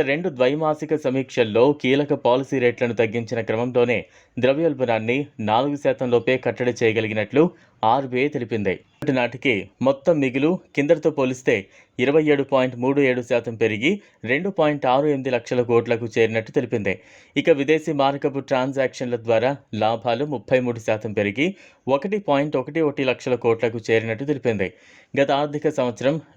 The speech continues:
రెండు వేల ఇరవై నాలుగు నుంచి రెండు వేల ఇరవై ఐదులో కరెన్సీ నోట్ల ముద్రణ కోసం ఆరు వేల మూడు వందల డెబ్బై రెండు పాయింట్ ఎనిమిది రెండు కోట్లు ఖర్చు చేసినట్లుగా ఆర్బీఐ తెలిపింది. ఇరవై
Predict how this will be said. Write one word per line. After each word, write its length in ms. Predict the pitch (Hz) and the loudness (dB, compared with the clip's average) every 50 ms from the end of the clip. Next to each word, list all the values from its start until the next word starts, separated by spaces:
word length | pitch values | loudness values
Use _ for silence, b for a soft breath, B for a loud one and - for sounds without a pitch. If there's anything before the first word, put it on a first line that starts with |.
| 110 120 | -2 -2
రెండు 160 | 135 151 165 151 | -2 -2 -2 -2
వేల 140 | 151 143 131 117 | 0 0 0 0
ఇరవై 180 | 120 127 131 123 | 0 -2 -2 -2
నాలుగు 240 | 123 117 117 113 113 113 | -2 -4 -4 -4 -6 -6
నుంచి 220 | 113 110 104 - 170 202 202 B B B B B - 107 | -8 -6 -4 -2 -2 -2 -2 B B B B B -4 -2
రెండు 180 | 120 135 165 170 151 | -2 -2 -2 0 0
వేల 140 | 147 135 135 139 143 - - 123 | 2 2 2 0 -2 -4 0 2
ఇరవై 200 | 120 120 123 123 120 113 | 4 4 4 4 4 2
ఐదులో 240 | 113 117 123 120 101 90 b b b b b - 147 | 0 2 2 2 2 2 b b b b b -2 0
కరెన్సీ 360 | 139 147 170 175 - - 165 147 | 0 0 0 -4 -4 -2 0 0
నోట్ల 240 | 139 131 127 - 135 123 | 0 0 0 0 0 0
ముద్రణ 280 | 123 117 110 120 120 123 113 - | 0 0 0 0 0 -2 0 0
కోసం 260 | 120 120 - 127 107 95 - _ _ _ - 110 | 0 0 2 0 -2 -2 -4 _ _ _ 0 2
ఆరు 140 | 120 135 139 | 2 2 0
వేల 240 | 135 131 127 123 131 143 147 135 | 0 0 0 2 2 0 -2 -2
మూడు 160 | 127 135 139 143 135 | -2 -4 -2 -2 -2
వందల 180 | 131 131 131 123 117 | -2 -2 -2 0 0
డెబ్బై 320 | 147 - 101 - 127 131 135 123 | 0 0 -2 -4 -4 -2 -2 0
రెండు 180 | 123 123 117 131 123 - - | 0 0 0 -2 -2 0 0
పాయింట్ 260 | 117 117 123 127 - - _ _ - 113 120 | 0 0 -2 -2 -6 -10 _ _ -4 -2 0
ఎనిమిది 240 | 127 147 151 143 143 | 0 0 0 0 0
రెండు 140 | 135 127 120 117 - | 0 0 0 0 0
కోట్లు 300 | 120 113 110 113 123 117 101 B B B B B B _ - | 0 0 0 2 0 0 0 B B B B B B _ -6
ఖర్చు 240 | - 131 127 - 156 147 135 | -6 -6 -4 -4 -4 -2 -2
చేసినట్లుగా 580 | 131 117 - 117 117 101 104 107 107 110 113 123 135 - - _ - 104 113 | -2 -2 -2 -4 -4 -4 -2 -2 0 2 0 0 -2 -6 -8 _ 0 2 2
ఆర్బీఐ 340 | 127 127 120 123 123 127 135 - | 2 0 -2 -2 -2 -2 -2 -4
తెలిపింది. 380 | 143 120 117 120 110 104 95 90 - - _ - | -6 -6 -4 -4 -2 -2 -2 -2 -4 -6 _ -2
ఇరవై 180 | 123 127 131 135 | 0 0 2 2